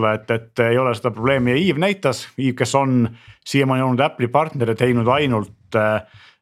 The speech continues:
siis, äh, HomeKitiga asju, näitas, kuidas nende, nii Alexa kui, kui Google seadmete pealt sai neid, nende vidinaid juhtida.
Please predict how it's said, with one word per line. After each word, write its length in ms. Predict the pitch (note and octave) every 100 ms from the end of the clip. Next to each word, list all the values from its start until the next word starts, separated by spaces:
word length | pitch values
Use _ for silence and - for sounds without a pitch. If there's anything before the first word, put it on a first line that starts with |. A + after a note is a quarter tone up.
| _
siis, 360 | - G#2+ G#2 -
äh, 140 | A#2 A2+
HomeKitiga 520 | D3 A#2+ A#2+ A#2+ A#2
asju, 220 | C3+ - A#2
näitas, 400 | B2+ B2+ A#2 -
kuidas 440 | A#2 G#2+ G#2 - B2
nende, 400 | A#2 G#2+ A2+ A#2
nii 240 | A#2 A#2 A2+
Alexa 380 | A2+ B2+ C3 A2 A2+
kui, 320 | G#2+ A2 A2
kui 200 | A2 G#2+
Google 260 | - B2 A2+
seadmete 360 | A#2+ A2 - G#2
pealt 160 | G#2
sai 300 | A#2+ A#2 A2
neid, 240 | G#2 G2+ F#2
nende 240 | A2+ A2
vidinaid 320 | A2+ A2+ G#2 G#2
juhtida. 420 | C#3 - A2+